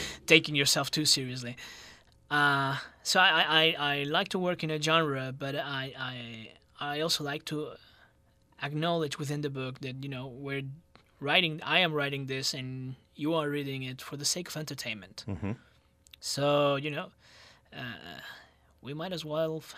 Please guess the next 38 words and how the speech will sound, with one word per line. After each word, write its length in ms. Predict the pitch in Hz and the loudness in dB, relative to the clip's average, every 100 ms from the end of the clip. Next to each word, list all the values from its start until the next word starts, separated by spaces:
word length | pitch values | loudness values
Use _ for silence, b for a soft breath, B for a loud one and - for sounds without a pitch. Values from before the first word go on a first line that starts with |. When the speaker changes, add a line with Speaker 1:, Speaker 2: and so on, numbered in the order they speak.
| - | -10
Speaker 1:
have 180 | - - | -8 -8
fun 320 | - 175 170 | -6 -6 -4
with 160 | 131 | -8
it. 160 | 90 - 92 | -10 -14 -14
You 60 | |
know, 120 | 87 123 | -14 -14
we 160 | 127 143 | -8 -6
might 200 | 139 139 | 0 2
as 100 | 151 | 2
well 160 | 147 147 | 2 0
throw 220 | 156 143 | 0 -2
in 80 | 147 | 0
some 240 | 147 139 | -2 -2
jokes. 480 | 131 135 117 - - - | -6 -8 -8 -8 -8 -12
We 200 | 135 143 | -8 -6
might 280 | 147 131 139 | -6 -6 -6
as 100 | 143 | -6
well 320 | 135 139 139 B B B B B _ 131 | -4 -2 -2 B B B B B _ -10
bend, 500 | 135 143 139 139 - 147 | -2 0 0 -2 -6 -8
uh, 420 | 143 139 139 135 131 | -8 -6 -6 -8 -6
the 100 | 139 | -6
laws 320 | 135 139 135 | -2 -2 -2
of 80 | 139 | -6
physics 680 | - 139 143 135 - - 226 - - | -6 -6 -4 2 4 4 0 -8 -18
for 400 | - - 147 147 | -16 -4 -4 -4
our 360 | - 135 139 | -4 -4 -4
own 220 | 135 139 135 | -4 -6 -8
purposes. 560 | 143 147 131 85 - - | -10 -10 -12 -8 -6 -2
Speaker 2:
Mm-hmm. 240 | 101 110 - - _ _ _ _ _ - B B B | -2 -2 -4 -12 _ _ _ _ _ -20 B B B
How 140 | 165 | 2
did 140 | 226 196 | 4 4
you 60 | |
become 340 | 190 175 202 190 | 4 4 4 2
a 40 | |
writer? 360 | 87 65 - - _ _ _ _ _ _ _ _ _ _ _ _ - B B B B B - - - | 2 -2 -6 -14 _ _ _ _ _ _ _ _ _ _ _ _ -20 B B B B B -20 -16 2
Speaker 1:
I 140 | 170 | 4
don't 220 | 156 135 | 4 2
know, 300 | 127 131 123 | 0 -2 -4